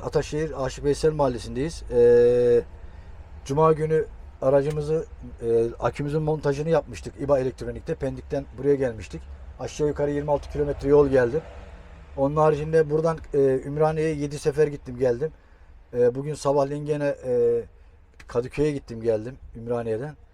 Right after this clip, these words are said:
Yani arkadaşlar, toplamda yaptığımız yol, e, o zaman yolumuz, şey, bir kilometremiz kaçtı bir bakalım. Toplamda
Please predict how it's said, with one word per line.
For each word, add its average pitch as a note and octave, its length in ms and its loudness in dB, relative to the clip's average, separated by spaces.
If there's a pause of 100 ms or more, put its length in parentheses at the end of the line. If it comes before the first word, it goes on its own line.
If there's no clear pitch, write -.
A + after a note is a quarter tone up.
(540)
Yani C3 220 -2
arkadaşlar, C3+ 460 -2
toplamda C#3 440 -4
yaptığımız C#3 540 -2
yol, D3 180 0
e, A#2+ 420 -2 (340)
o A#2+ 80 -6
zaman C3+ 340 -2
yolumuz, C3 520 -2
şey, C3 220 -6
bir C3 60 -8
kilometremiz C3+ 580 -2
kaçtı - 380 0
bir C3 100 -6
bakalım. C3+ 380 0 (1700)
Toplamda D#3 600 2